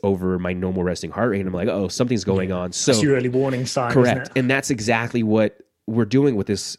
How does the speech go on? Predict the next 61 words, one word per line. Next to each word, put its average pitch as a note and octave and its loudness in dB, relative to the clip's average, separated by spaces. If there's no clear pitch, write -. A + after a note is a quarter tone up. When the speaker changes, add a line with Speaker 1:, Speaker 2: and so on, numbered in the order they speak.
Speaker 1:
this G2 -4
idea G2+ 0
of F#2 -2
the F#2 -6
conscious F#2+ -6
warrior F#2+ 0
system F2+ -8
and, F2 -6
and F#2 -4
having F#2+ -4
these F#2 -4
small F#2 -4
conversations F#2+ -4
is, F2+ -4
"Hey, B2 2
look, A#2 0
there C3 6
are E3+ 6
markers C3 0
for - -4
you A2 2
to G#2 0
find G2+ -2
out F#2+ -2
how G2+ 0
your G2+ 2
well-being F#2 0
is G2+ -2
from F#2+ -4
an F2+ -4
external F2+ -4
standpoint," F2 -6
meaning F2+ -6
you G#2 0
can A2+ -4
track A2+ -2
resting F#2 -6
heart G2 -8
rate F#2 -8
really F#2 -4
easy. G2 -2
You G#2 0
don't A#2 2
need G#2+ -4
to G#2+ -2
do G2 2
H F2+ -6
R E2+ -6
V. F2+ -12
You F2 -8
can G#2 -2
literally G#2+ 2
put G2+ -4
a F#2 -4
heart G#2+ -2
rate A2 2
monitor B2 0
on B2+ 2
in B2+ -2
the B2 -2
morning C3+ -2